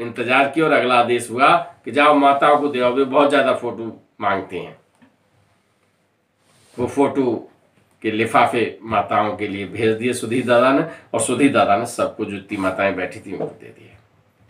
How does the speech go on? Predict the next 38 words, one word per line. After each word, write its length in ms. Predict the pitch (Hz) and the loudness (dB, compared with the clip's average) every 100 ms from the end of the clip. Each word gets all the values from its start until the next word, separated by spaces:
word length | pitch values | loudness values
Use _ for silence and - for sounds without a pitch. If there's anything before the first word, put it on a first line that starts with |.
| _ _ _ _ _ _ _ _ _ _ - | _ _ _ _ _ _ _ _ _ _ -4
माताओं 500 | 107 110 113 113 104 | 0 2 4 2 0
बड़े, 180 | 113 120 | -4 -6
बहुत 500 | - - - - - | -10 -18 -16 -16 -16
प्रसन्न 240 | - - | -18 -16
था, 340 | - - - - - | -18 -20 -20 -20 -20
बहुत 260 | 113 143 131 | -2 -2 0
एकदम 280 | 110 - 110 | -4 -6 -8
प्रसन्न 380 | 101 - 104 - - _ _ _ _ _ _ _ _ | -8 -12 -12 -14 -18 _ _ _ _ _ _ _ _
कि 60 | - | -18
महाराज 340 | 87 87 90 | -14 -10 -8
जी 80 | 104 | -6
ने 100 | 120 | -4
अपना 220 | - 113 | -4 -6
फोटो 300 | - 120 117 | -8 -10 -12
भेज 220 | 104 98 85 | -10 -10 -12
दिया, 260 | 92 95 - _ _ _ - | -12 -14 -14 _ _ _ -14
जबकि 240 | 98 - | -12 -4
आपको 200 | 101 - | -4 -4
पता 240 | 110 110 147 | -10 -8 -6
ना 100 | 175 | -4
वो 140 | 175 | -6
फोटो 340 | 165 110 127 | -4 -6 -4
नहीं 160 | 131 143 | -4 -4
खिंचाया 340 | 117 107 117 117 | -6 -8 -8 -8
करते 260 | 113 - | -12 -16
थे। 200 | 110 - 113 _ _ _ _ _ _ _ _ _ _ _ _ _ _ _ | -16 -18 -20 _ _ _ _ _ _ _ _ _ _ _ _ _ _ _
लेकिन 240 | 90 95 | -12 -6
ये 80 | 104 | -4
मौज 380 | 98 107 120 - | -2 -2 -2 -4
की 140 | 107 | -8
बातें 420 | 92 90 - 107 | -2 -2 -2 -6
हैं, 300 | 98 101 120 | -8 -6 -2
अगर 240 | 139 - 104 | 0 -2 -4
वो 220 | 104 104 | -6 -4
ऐसी 280 | 98 95 104 | -6 -8 -12
फोटो 300 | 95 90 98 | -12 -12 -10
नहीं 300 | 90 87 104 | -10 -10 -10
खिंचाते 600 | 107 107 107 107 151 180 | -10 -2 -2 2 2 2